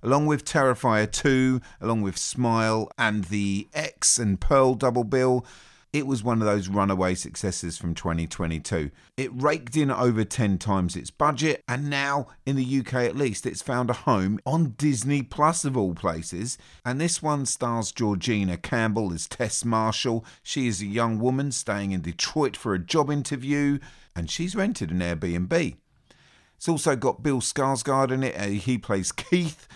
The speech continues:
a young man who has double booked that Airbnb with Tess, and he's staying in Detroit to scout some locations for a community organisation.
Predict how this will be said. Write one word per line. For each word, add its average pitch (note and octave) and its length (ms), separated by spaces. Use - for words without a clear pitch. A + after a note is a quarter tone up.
a F#2+ 60
young A2 280
man B2 280
who - 140
has F#3 160
double D3+ 320
booked C#3+ 360
that G#2+ 220
Airbnb F2+ 640
with E2 160
Tess, - 380
and G2 180
he's F3 240
staying G#2 300
in F#2+ 120
Detroit E2+ 420
to G2 80
scout G#2+ 340
some G#2+ 160
locations A#2+ 720
for A2+ 160
a G#2+ 60
community B2+ 680
organisation. G2+ 1000